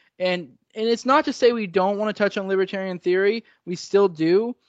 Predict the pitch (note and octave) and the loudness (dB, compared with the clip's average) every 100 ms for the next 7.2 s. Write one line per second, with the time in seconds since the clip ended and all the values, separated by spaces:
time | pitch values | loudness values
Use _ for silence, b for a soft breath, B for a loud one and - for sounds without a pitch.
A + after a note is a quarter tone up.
0 | b b - F#3+ F#3 F#3 F#3+ G3 F#3+ F#3 | b b -2 0 0 -4 -2 -2 0 -2
1 | - F3 F3+ F3 F3+ E3+ D#3+ D#3+ D3+ C#3+ | -4 -10 -6 -4 -2 -2 -2 -6 -6 -2
2 | D#3 D#3+ - F3 F3 F3 D3+ - D#3+ D#3 | 0 0 2 2 2 0 -10 -10 -6 -6
3 | D3 D#3+ D#3+ D3+ D#3 D3+ - E3+ E3 E3 | -4 -6 -6 -4 -4 -4 -4 -4 -4 -8
4 | D3+ C#3+ D3 C#3 D3+ D#3 D#3 D3+ D3 D3+ | -8 -6 -6 -2 0 2 2 -2 -6 -8
5 | C#3+ D#3 E3+ E3 D#3+ D#3+ F3 F3+ b b | -2 0 0 -2 -4 -2 -2 -6 b b
6 | b D#3+ D#3 D3+ E3+ D3+ D3+ D3 D3 E3 | b -8 -2 2 4 4 2 2 2 4
7 | F#3 G3+ | 2 0